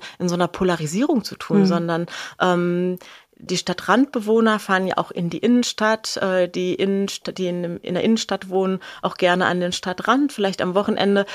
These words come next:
Speaker 1: Und es muss in beiden Teilen funktionieren und die gegeneinander auszuspielen, halte ich für einen großen Fehler.
Speaker 2: Mhm.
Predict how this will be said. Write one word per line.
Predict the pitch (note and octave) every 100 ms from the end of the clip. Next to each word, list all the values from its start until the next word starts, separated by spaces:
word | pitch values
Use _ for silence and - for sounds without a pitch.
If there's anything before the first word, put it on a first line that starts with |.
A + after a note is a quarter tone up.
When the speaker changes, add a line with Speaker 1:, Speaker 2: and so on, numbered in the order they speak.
| - - -
Speaker 1:
Und | G3+ G3 -
es | -
muss | G#3 A#3 - - _ _ _ _ _
in | F#3+ F#3+
beiden | - F3 G#3 C4+ C4+
Teilen | - G3 G#3+ G#3+
funktionieren | G#3+ G#3 - F#3+ F#3+ A3 C4 C4
und | - F#3+ -
die | G3+
gegeneinander | G#3+ G#3+ C3+ F3+ F3 E3+ -
auszuspielen, | D#3+ G3+ D#4+ - - C#4+ - - A3+ A3 G#3+ A3 A3 - - - -
halte | - F#3+ F#3
ich | F3+ -
für | F3+
einen | E3+
großen | - - F3+ F3+ F3+
Fehler. | - D#3+ D3 D#3 E3+ - _ _
Speaker 2:
Mhm. | G3 F#3 F3 F#3+